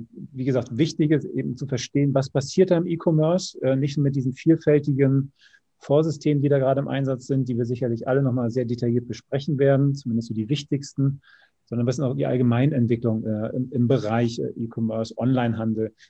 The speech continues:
Natürlich ist da eine große Plattform wie, wie Amazon ganz vorne mit dabei und, äh, auch gerade so, so ein Programm, dieses Pan-E-U-Programm von Amazon, was vielleicht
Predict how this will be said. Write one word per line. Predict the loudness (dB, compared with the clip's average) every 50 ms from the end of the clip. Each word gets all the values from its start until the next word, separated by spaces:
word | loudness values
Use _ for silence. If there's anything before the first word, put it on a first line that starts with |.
| _ -8
Natürlich | -8 -2 0 2 4 4 2 2 0
ist | -4 -4 -2
da | 0
eine | 0 0
große | 0 0 0 0 0 0 -2
Plattform | -4 -2 -2 -2 -2 -2 -2 -2 0 0 2 2
wie, | 0 0 -2
wie | -4 -4
Amazon | -2 0 0 0 0 -2 -2 -2 0
ganz | 0 0 0 -2 -2
vorne | -2 0 0 0 0
mit | 0 0 0
dabei | -2 -2 -2 -2 -2 -2 -2 -4
und, | -4 -6 -8 -8
äh, | -8 -10
auch | -10 -10 -12 -16
gerade | -10 -6 -4 -2 -2 -2
so, | -2 -2 -2 -2
so | -2 -4
ein | -6
Programm, | -6 _ -12 -8 -4 -2 0 2 2
dieses | 2 0 -2 -4
Pan-E-U-Programm | -4 -2 -2 0 0 0 0 0 2 2 2 2 2 0
von | 0 -2 -2 -2
Amazon, | -2 -2 -2 -4 -4 -4 -4 -4 -2
was | -2 -4 -4
vielleicht | -4 -2 0 0 0 -2